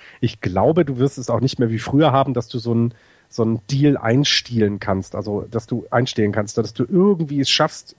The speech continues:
Rumpelzeugs irgendwo hin zu verschiffen, was keiner braucht und, äh, dir selber die Perlen rauspickst.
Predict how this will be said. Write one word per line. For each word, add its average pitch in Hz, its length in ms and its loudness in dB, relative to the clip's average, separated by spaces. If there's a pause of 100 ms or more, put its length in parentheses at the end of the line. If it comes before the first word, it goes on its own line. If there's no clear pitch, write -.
(100)
Rumpelzeugs 135 960 0
irgendwo 143 340 2
hin 143 140 2
zu 143 140 -6
verschiffen, 127 580 -2 (240)
was - 160 -4
keiner 131 260 2
braucht 123 480 0
und, 127 380 -2
äh, 120 280 4
dir 113 140 0
selber 120 240 2
die 113 100 -4
Perlen 120 320 2
rauspickst. 95 600 -6